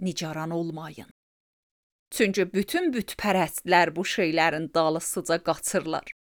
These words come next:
və sizin göydəki ataz bu şeylərə mühtac olduğunuzu bilir. Amma siz əvvəl Tanrının padişahlığı və onun ədaləti dalısıca olun. O vaxt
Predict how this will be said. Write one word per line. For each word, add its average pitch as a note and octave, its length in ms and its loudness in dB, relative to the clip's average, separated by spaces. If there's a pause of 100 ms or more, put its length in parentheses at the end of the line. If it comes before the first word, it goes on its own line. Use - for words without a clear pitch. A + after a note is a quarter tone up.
(600)
və G3 120 6
sizin A#3+ 400 4
göydəki F#3+ 640 2
ataz - 540 0
bu D4+ 100 -4
şeylərə D#3+ 600 2
mühtac D#3 560 0
olduğunuzu D3+ 680 -2
bilir. C#3 320 -12 (1120)
Amma D#3+ 300 0
siz - 420 -2 (120)
əvvəl C#4+ 360 8
Tanrının A#3+ 500 4
padişahlığı D3+ 1080 -2 (100)
və G3+ 160 6
onun A#3 380 2
ədaləti D#3+ 760 -2
dalısıca D3 640 0
olun. - 420 -8 (340)
O G3+ 180 4
vaxt D#3 320 4